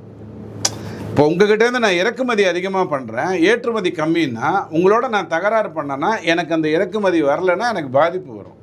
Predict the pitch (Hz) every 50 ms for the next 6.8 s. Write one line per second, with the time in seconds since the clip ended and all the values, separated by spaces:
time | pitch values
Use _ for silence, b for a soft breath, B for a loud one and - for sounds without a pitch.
0 | B B B B B B B B B B B - 147 196 240 254 254 214 220 208
1 | 196 220 202 185 165 190 226 233 247 254 254 220 196 190 190 202 196 196 190 175
2 | 143 143 135 131 123 104 92 - - - - - - - - - - - 165 165
3 | 175 156 160 185 214 233 254 262 262 247 220 208 196 196 196 190 202 180 175 160
4 | 170 160 160 147 147 151 147 131 131 120 117 117 120 120 - - - - - 151
5 | 190 202 214 190 170 196 214 220 220 - 160 165 196 214 226 220 214 208 202 190
6 | 180 170 165 170 175 208 190 160 147 143 131 120 - - - -